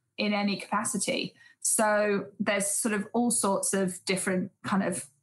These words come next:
conversations that have gone on and that have happened that I don't think any of us could have envisioned, you know, knowing about various different hand sanitizers and screening and distancing and, you know,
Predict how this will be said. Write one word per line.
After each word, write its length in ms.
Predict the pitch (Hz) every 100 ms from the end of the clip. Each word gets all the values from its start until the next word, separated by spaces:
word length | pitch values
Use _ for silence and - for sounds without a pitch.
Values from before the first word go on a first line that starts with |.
| -
conversations 800 | - 208 196 190 190 185 196 196
that 100 | -
have 100 | 196
gone 200 | 196 190
on 260 | 190 190 185
and 140 | 180
that 140 | 180
have 60 | -
happened 540 | 202 196 220 196 190 190
that 280 | - 190 - - - _
I 60 | 208
don't 200 | 190 190
think 140 | 202
any 160 | 208 202
of 80 | 196
us 300 | 190 - -
could 160 | 208
have 120 | 202 208
envisioned, 580 | 208 202 208 202 202 - - -
you 140 | 202
know, 340 | 196 190 185 - _ _ -
knowing 420 | - 208 208 208 196
about 360 | 190 196 185
various 420 | 190 196 196 185
different 360 | - 180 196 185
hand 200 | 202 208
sanitizers 720 | 202 196 214 202 202 196 190
and 260 | 190 196 190 -
screening 760 | - - 214 214 202 208 202
and 280 | 180 180 180
distancing 880 | - 202 - 214 - 214 214 202 185
and, 260 | 180 180 - - - - - _
you 100 | -
know, 320 | 104 185 185